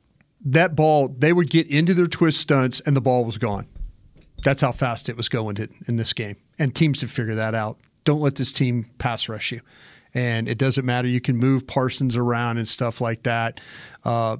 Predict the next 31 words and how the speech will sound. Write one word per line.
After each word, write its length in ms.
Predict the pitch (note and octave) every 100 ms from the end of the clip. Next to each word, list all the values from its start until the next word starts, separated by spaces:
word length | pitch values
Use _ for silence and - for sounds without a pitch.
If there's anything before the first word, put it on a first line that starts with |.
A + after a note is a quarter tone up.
| -
you 80 |
know, 120 | C#3+ A#2+
there 160 | B2+
was 160 | D3 C#3
some 140 | E3
pressure. 500 | - - C#3 C3 D3
Minshew 600 | C#3+ G3 F#3+ A#3 C4+ -
was 140 | G#3 -
having 280 | F3+ F#3
to 60 | F3+
move 240 | D#3+ D#3+
around. 420 | D3 C3 B2+ B2+ C#3+
He 260 | G3 G#3
made 320 | C#4 F#3 F#3
some 100 | -
incredible 560 | C3+ G2+ - D3 C#3 A2+
throws 420 | - B2+ B2 A#2 - - -
playing 300 | - D3 A#2
backwards. 600 | A2 G#2+ - - - - - _ - _
You 100 | C#3
know, 40 |
he 100 | C3
made 260 | D#3 D3+ C#3+
some, 160 | C#3+ B2+
you 180 | C3
know, 120 | A#2 A2+
the, 180 | -
the, 180 | B2+ B2+
the, 280 | A#2+ - -
the 140 | D#3 C3
throws. 340 | - D3+ C#3+